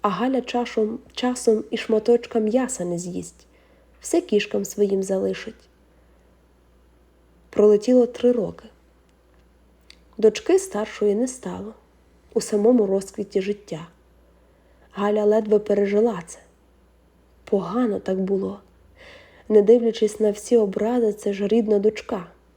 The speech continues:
Виростила її, пелюшки міняла.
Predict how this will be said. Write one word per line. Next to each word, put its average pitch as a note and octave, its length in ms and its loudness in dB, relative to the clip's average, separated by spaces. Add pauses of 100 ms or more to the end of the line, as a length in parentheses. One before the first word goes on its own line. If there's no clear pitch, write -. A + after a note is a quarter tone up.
(1300)
Виростила F#3+ 640 -2
її, F#3 400 -8 (680)
пелюшки F#3 540 0
міняла. F#3 480 -2